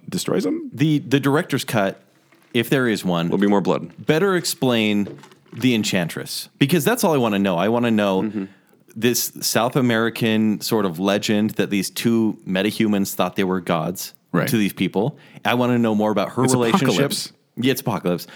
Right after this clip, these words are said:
Speaker 2: I wanna know about her as a human, her relationship with Rick Flag, because they didn't really go there.
Speaker 1: No.
Speaker 2: And I wanna know her motivation for the whole catastrophe at the end.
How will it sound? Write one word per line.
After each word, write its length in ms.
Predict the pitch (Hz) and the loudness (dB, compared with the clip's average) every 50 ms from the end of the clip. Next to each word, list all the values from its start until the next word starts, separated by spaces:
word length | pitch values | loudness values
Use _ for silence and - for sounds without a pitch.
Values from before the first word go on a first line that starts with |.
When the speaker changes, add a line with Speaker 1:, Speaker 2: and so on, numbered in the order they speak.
| - - | -6 -2
Speaker 2:
I 60 | 135 | 0
wanna 220 | 147 170 170 165 151 | 2 2 2 2 2
know 100 | 147 135 | 2 2
about 340 | 127 101 110 104 - - - | 2 0 0 -2 -2 -6 -6
her 280 | - - 123 127 143 147 | -2 0 0 2 2 0
as 120 | 131 104 | 0 0
a 40 | 117 | -2
human, 320 | 107 - 117 110 117 127 127 | 0 0 0 2 2 0 0
her 140 | 101 110 110 | 0 0 0
relationship 560 | 113 113 110 104 104 - 117 107 - 113 - | 0 2 0 0 0 -2 -2 -2 -2 -2 -2
with 120 | 110 95 | -2 0
Rick 180 | 95 101 101 - | 0 0 -2 -2
Flag, 220 | - 92 90 90 | -4 -4 -4 -4
because 220 | 90 104 - - - | -4 -6 -8 -4 -2
they 80 | 165 | 0
didn't 100 | 156 202 | 0 2
really 140 | 180 147 151 | 2 2 2
go 140 | 127 120 104 | 2 0 0
there. 260 | 98 104 107 127 131 - - - - | 2 0 0 -2 -4 -8 -10 -6 -4
Speaker 1:
No. 100 | - - | -2 0
Speaker 2:
And 140 | - 139 143 | 2 2 2
I 60 | 139 | 2
wanna 220 | 139 147 151 165 | 2 2 2 2
know 180 | 156 143 139 147 | 2 2 2 2
her 120 | 143 165 | 2 2
motivation 600 | 147 117 98 98 113 110 104 85 82 - - 120 117 | 2 2 2 2 0 0 0 -2 0 0 -2 -2 -2
for 200 | - - 98 101 | 0 -2 0 0
the 120 | 95 98 | 0 -2
whole 180 | - - 87 90 | -2 -2 -4 -4
catastrophe 580 | - - - - 95 85 - - - - 135 143 | -4 -6 -6 -6 -6 -6 -6 -4 -2 0 0 0
at 60 | 135 | 2
the 120 | 185 180 | 2 2
end. 360 | 220 294 311 - - - - | 2 2 2 0 -2 -4 -6